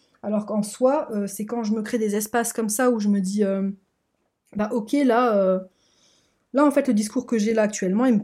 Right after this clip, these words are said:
convient pas, en fait. Je, je suis pas du tout, euh, dans l'amour, euh, je suis pas du tout dans, ouais, dans la bienveillance envers moi-même. Et, euh, et du coup, qu'est-ce que je peux mettre en place pour, euh, pour sortir de ça ? »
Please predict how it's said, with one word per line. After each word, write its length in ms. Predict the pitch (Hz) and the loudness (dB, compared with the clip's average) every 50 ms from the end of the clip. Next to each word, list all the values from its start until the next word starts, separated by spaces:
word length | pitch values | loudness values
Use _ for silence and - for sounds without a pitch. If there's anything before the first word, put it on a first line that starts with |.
| - - | -2 -4
convient 320 | - 220 196 185 180 175 | 0 0 2 2 2 0
pas, 140 | 170 233 240 | 0 -2 -2
en 100 | 214 175 | -2 -2
fait. 240 | - 175 180 175 - | -4 -6 -8 -8 -10
Je, 340 | 196 185 190 190 190 190 196 | -12 -8 -6 -6 -6 -6 -6
je 80 | 202 - | -8 -10
suis 300 | - - - - - 208 | -12 -12 -14 -14 -12 -6
pas 120 | 220 226 | -4 -4
du 140 | 226 226 208 | -4 -4 -6
tout, 240 | 214 - 247 226 214 | -8 -6 -4 -2 0
euh, 120 | 202 202 | 0 0
dans 140 | 196 196 190 | 0 -2 -2
l'amour, 380 | 190 196 196 208 220 214 202 185 | -2 0 2 2 2 2 0 -2
euh, 220 | 180 180 180 185 190 247 - _ _ _ _ _ _ _ _ _ _ _ _ | -2 -2 -4 -6 -8 -10 -12 _ _ _ _ _ _ _ _ _ _ _ _
je 80 | - - | -16 -14
suis 80 | - | -10
pas 120 | - 214 202 | -8 -6 -6
du 80 | 196 | -6
tout 120 | 196 - 214 | -6 -6 -4
dans, 220 | 208 196 190 185 | -4 -2 -2 -2
ouais, 160 | 190 226 262 | -2 -2 -2
dans 320 | 226 196 185 185 185 185 180 | -2 -2 -2 -2 -4 -4 -4
la 140 | 175 180 175 | -4 -6 -4
bienveillance 460 | 175 196 190 185 196 202 202 202 - | -4 -4 -4 -4 -4 -4 -6 -6 -6
envers 200 | 190 185 180 175 | -6 -4 -4 -4
moi-même. 300 | 185 185 214 240 254 240 - | -4 -2 0 0 0 0 -2
Et, 240 | 226 190 185 180 | -4 -4 -4 -4
euh, 260 | 175 175 175 175 175 175 190 _ _ _ _ _ _ _ _ _ _ _ _ _ _ _ _ _ _ | -4 -4 -6 -6 -8 -10 -12 _ _ _ _ _ _ _ _ _ _ _ _ _ _ _ _ _ _
et 60 | 190 | -6
du 140 | 180 175 180 | -6 -4 -4
coup, 100 | - 254 | -4 -2
qu'est-ce 180 | - 220 214 | 0 0 0
que 100 | 214 214 | 0 -4
je 60 | 202 - | -6 -4
peux 80 | 208 | -2
mettre 220 | 196 196 190 - 185 | -2 -2 -4 -4 -6
en 60 | 180 | -4
place 240 | 185 233 254 254 - | -2 -2 -2 -2 -6
pour, 320 | - - 214 196 190 185 | -8 -10 -8 -6 -4 -2
euh, 420 | 180 180 185 185 202 196 196 196 196 196 202 185 - - _ - - - | -2 -2 -2 -2 -2 -4 -4 -4 -6 -6 -6 -8 -10 -14 _ -20 -20 -14
pour 100 | - - | -8 -4
sortir 300 | - 214 214 - 240 208 | -2 -2 0 0 0 0
de 80 | 220 | 0
ça ? » 260 | 214 - 302 294 - | 0 0 -2 -4 -6